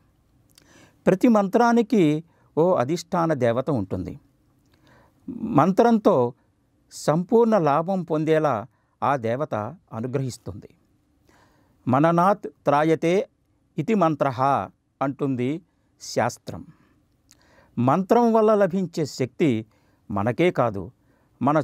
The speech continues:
చుట్టూ మొత్తం ప్రపంచానికి శాంతిని కలగజేస్తుంది. మన కర్మల వల్ల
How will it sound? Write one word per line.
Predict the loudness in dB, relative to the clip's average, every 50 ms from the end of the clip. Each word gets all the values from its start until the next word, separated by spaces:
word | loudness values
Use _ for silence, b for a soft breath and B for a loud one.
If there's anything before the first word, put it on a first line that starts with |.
| -2 -6 -10
చుట్టూ | -10 _ _ -2 0 0 0
మొత్తం | 0 0 -2 -4 _ -4 -2 -2 -2 -2
ప్రపంచానికి | -4 -4 -2 -2 -2 -4 -2 0 0 0 0 0 -2 -4 -4 -4 -4 -4 -6 -10 _ _ _ _ _ -18
శాంతిని | -10 -4 -2 -2 -2 -2 -2 -4 -4 -4 -2
కలగజేస్తుంది. | -4 -6 -4 -4 -6 -6 -6 -8 -8 _ -12 -12 -10 -10 -12 -14 -16 _ _ _ _ _ _ b b b b b b b b b b b b 0
మన | 2 2 2
కర్మల | 0 0 0 0 2 2 2 4 4 4
వల్ల | 4 4 2 4 4 2 2 0 -2